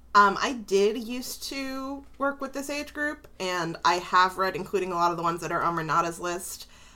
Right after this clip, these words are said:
um, a bunch of them, and just off the top of my head, some that I really like are, um, the Mercy Watson books by Kate DiCamillo. Mercy Watson is a pig. I love her. Uh, Clementine series by Sarah Pennypacker, I really enjoyed.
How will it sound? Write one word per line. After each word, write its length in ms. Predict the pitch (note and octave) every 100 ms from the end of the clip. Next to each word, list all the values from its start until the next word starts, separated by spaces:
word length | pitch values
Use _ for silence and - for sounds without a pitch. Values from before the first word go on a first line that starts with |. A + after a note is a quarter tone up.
| - -
um, 420 | F3+ C#3+ C3+ C#3 -
a 60 | D#3+
bunch 260 | G#3 B3+
of 120 | C#4+
them, 340 | C4+ C#4 C4+ C#4 -
and 600 | - F3+ E3+ E3 D#3+ D#3+ -
just 380 | E3+ F#3 F#3+ - -
off 140 | F#3+
the 60 | -
top 180 | G3+
of 40 | F#3
my 80 | F3+
head, 260 | F3+ E3+
some 280 | - E3 E3
that 180 | D#3+ D3+
I 100 | E3
really 360 | D#3+ D#3 D#3+ D#3+
like 360 | D#3 D#3 D#3 - -
are, 440 | D#3 D#3 D#3 D3+ - - - -
um, 340 | D#3 D3 D3+
the 80 | D#3
Mercy 420 | E3 D#3+ - D#3
Watson 520 | D3+ G3+ D4 D4+ C#4 C#4+
books 540 | C#4 C#4+ - - -
by 760 | F#3+ F3 D#3+ D3+ D3+ C#3+ C#3+ -
Kate 260 | - E3 D3+
DiCamillo. 640 | D3+ D3+ F3+ G3 F#3 F3+
Mercy 300 | F3+ D3+ -
Watson 320 | D3+ C3+ -
is 100 | D3
a 60 | A#2+
pig. 360 | - D#3 D3+ D3
I 140 | D3 -
love 140 | F3 D#3+
her. 360 | E3+ E3 D#3 - - - - -
Uh, 180 | E3+ D#3
Clementine 720 | - G#3 G#3+ G#3+ A3 G#3+ G#3+
series 540 | G#3 G#3+ G#3+ G3+ G3+
by 120 | G3+ D3
Sarah 300 | F3+ D3+ -
Pennypacker, 1000 | G#3 G3 F#3 G3+ F#3 F#3+ F#3 F3+ E3+ -
I 40 |
really 340 | F#3 F3 F3 F3
enjoyed. 720 | F3+ F3+ F3 E3+ E3+ F3 F3